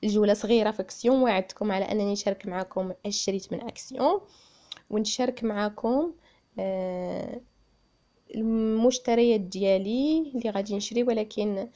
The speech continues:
يقدر هاد المشتريات ما غاديش <laughs> ي-، يعجبوا بزاف تاع الناس، حيت الاغلبيه فيهم الالعاب تاع الدراري الصغار. ايوا، تنتمناو ان شاء الله يعجبوكم.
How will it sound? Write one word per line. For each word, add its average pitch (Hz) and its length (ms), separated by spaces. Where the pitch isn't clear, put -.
يقدر 196 300
هاد 220 200
المشتريات 262 800
ما 302 120
غاديش 302 320
<laughs> 453 1080
ي-، 226 540
يعجبوا 226 480
بزاف 202 380
تاع 214 200
الناس، 208 380
حيت - 220
الاغلبيه 214 520
فيهم 220 220
الالعاب 202 400
تاع - 180
الدراري 175 340
الصغار. 185 400
ايوا، 208 140
تنتمناو 214 520
ان 208 60
شاء - 140
الله 214 140
يعجبوكم. 180 680